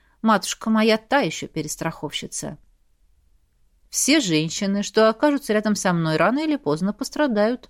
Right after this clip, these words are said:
Хорошо, если не до смерти», мрачно сообщил Рэй.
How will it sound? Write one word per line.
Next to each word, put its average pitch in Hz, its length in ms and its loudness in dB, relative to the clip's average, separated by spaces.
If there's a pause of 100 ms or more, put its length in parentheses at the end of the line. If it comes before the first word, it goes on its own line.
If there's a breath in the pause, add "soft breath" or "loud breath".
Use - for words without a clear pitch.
Хорошо, 175 440 2
если 175 300 0
не 202 140 0
до 147 160 -2
смерти», - 520 -14 (640 soft breath)
мрачно 165 420 0
сообщил 160 560 -2
Рэй. 147 400 -2